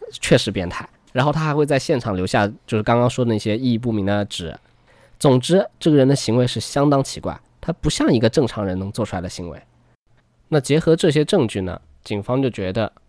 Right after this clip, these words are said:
这个人，这个闯入者就是杀害伊恩夫妇的凶手。那在这一系列案件之中，有一个案件引起了警方的注意，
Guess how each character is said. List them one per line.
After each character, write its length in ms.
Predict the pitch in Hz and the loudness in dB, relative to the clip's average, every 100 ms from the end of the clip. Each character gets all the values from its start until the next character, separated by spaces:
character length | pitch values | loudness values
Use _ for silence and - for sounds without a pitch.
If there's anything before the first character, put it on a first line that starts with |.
| _ _ | _ _
这 260 | - 196 113 | 4 6 4
个 140 | 98 | -2
人， 280 | 80 82 - _ - | -4 -8 -10 _ -2
这 140 | 151 | 0
个 80 | 127 | 0
闯 260 | - 98 | -2 -4
入 220 | 113 151 147 | 0 2 2
者 260 | 101 - _ _ | -2 -8 _ _
就 200 | 110 104 | -6 -4
是 260 | - 98 - | -4 -6 -8
杀 180 | - 131 | -4 -2
害 120 | 135 | 0
伊 180 | 113 117 | -2 0
恩 140 | 131 139 | 0 0
夫 160 | 143 | -4
妇 160 | 147 127 | -6 -4
的 120 | 92 | -6
凶 220 | - 151 | -2 -2
手。 180 | 160 - - - _ _ _ _ _ - | -2 -8 -12 -20 _ _ _ _ _ -2
那 100 | 156 | 2
在 160 | 156 | 2
这 140 | 135 127 | 2 0
一 160 | 107 | 0
系 160 | - 185 | 0 2
列 100 | 123 | 2
案 180 | 98 107 | 2 -2
件 200 | 104 104 | -2 -4
之 120 | 104 | -6
中， 240 | 107 107 - - | -4 -6 -8 -6
有 160 | 101 | -4
一 140 | 98 113 | -4 -4
个 100 | 214 | 0
案 220 | 156 113 | 2 2
件 240 | 156 110 - | 2 0 -4
引 140 | 104 | -8
起 160 | 104 107 | -8 -6
了 100 | 98 | -6
警 180 | - - | -6 -10
方 160 | 110 | -6
的 80 | 104 | -6
注 220 | - 104 | -6 -6
意， 160 | 98 101 | -6 -8